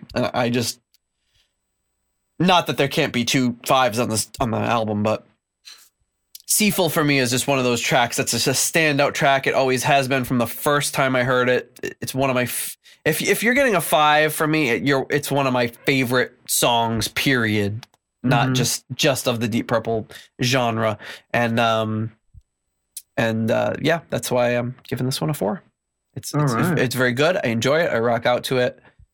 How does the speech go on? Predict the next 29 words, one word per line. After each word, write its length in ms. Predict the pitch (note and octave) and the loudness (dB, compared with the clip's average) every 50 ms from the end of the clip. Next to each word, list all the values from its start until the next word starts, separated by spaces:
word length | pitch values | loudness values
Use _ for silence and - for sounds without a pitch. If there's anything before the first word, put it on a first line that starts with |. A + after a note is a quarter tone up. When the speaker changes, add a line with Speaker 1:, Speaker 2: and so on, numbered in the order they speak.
| _ _ | _ _
Speaker 1:
but 80 | A2 | -10
it's 120 | G#2+ - - | -8 -4 -2
not, 240 | B2 A#2+ A2+ - - | 0 0 0 0 -2
like, 160 | A#2 G#2+ - | -4 -4 -4
one 100 | A#2+ G#2+ | -4 -4
of 60 | G#2+ | -2
my 100 | A2 G#2+ | -4 -2
all-time 440 | - A2 A2+ G#2+ G2+ - A2 - A2+ | -2 -2 -4 -4 -4 -6 -6 -6 -6
favorite 360 | - A#2 - - - - - - | -6 -8 -8 -8 -10 -14 -12 -12
songs 580 | - - - - - - F#2+ G2+ G#2 G#2+ - - | -10 -10 -8 -6 -6 -6 -6 -4 -6 -6 -6 -8
of 140 | - - - - _ _ _ _ _ _ _ _ _ _ _ _ _ _ _ _ _ - | -10 -10 -12 -18 _ _ _ _ _ _ _ _ _ _ _ _ _ _ _ _ _ -4
ever, 320 | A2+ G2 G#2 - - - - _ _ _ _ _ _ _ _ _ _ _ _ _ _ _ _ _ _ _ _ _ _ _ _ - | -4 -2 -2 -6 -8 -10 -16 _ _ _ _ _ _ _ _ _ _ _ _ _ _ _ _ _ _ _ _ _ _ _ _ -4
which 220 | C3+ - - - | -2 -2 0 0
is 220 | - C3+ C#3 C#3 | 0 0 0 0
not 260 | D#3+ F3 D3 C3 C3+ C#3 | 2 2 2 2 2 2
an 100 | C3+ C3+ | 0 0
insult. 580 | C3 A#2+ A#2 - A#2+ A2+ A#2 - - - - - | 0 -2 -2 -2 -2 -4 -4 -4 -6 -6 -8 -4
<laughs> 40 | _ A3 A#3 - _ - - - - - - - _ _ - - - - - _ - _ _ _ F3 - - - - _ _ _ _ _ _ _ _ _ _ _ _ _ D3+ D3 - _ _ _ - | _ -6 -6 -4 _ -6 -4 -4 -6 -6 -8 -14 _ _ -8 -8 -8 -8 -10 _ -20 _ _ _ -8 -8 -8 -12 -20 _ _ _ _ _ _ _ _ _ _ _ _ _ -12 -12 -12 _ _ _ 0
Speaker 2:
No, 120 | D3 C#3+ | 0 2
we 100 | C#3 C#3 | 2 2
have 140 | D3 D3+ D3 | 2 0 0
to 80 | - D3+ | -4 -6
qualify 600 | - - C#3+ C3+ C3 B2+ A#2+ A#2+ - A#2+ A2+ G#2+ | -4 -2 0 0 0 -2 -4 -4 -4 -4 -2 -2
that. 320 | A2+ A2+ A2 G#2 - - - _ _ _ _ _ | -2 -2 -2 -4 -6 -8 -12 _ _ _ _ _
So, 380 | - - - D#3+ D#3 D3+ D3 D3+ | -8 -4 -2 0 2 2 2 2
um, 400 | D3 D3 D3 C#3+ C#3+ C#3 - - _ | 2 2 2 2 2 0 -4 -8 _
hey, 140 | G3 F#3+ D#3 | -4 -2 -2
the, 300 | A#2+ B2+ C3+ C3 B2 A#2+ - - | 0 0 0 -2 -2 -4 -6 -6
the 200 | - C3 B2 A#2+ | -4 -4 -4 -4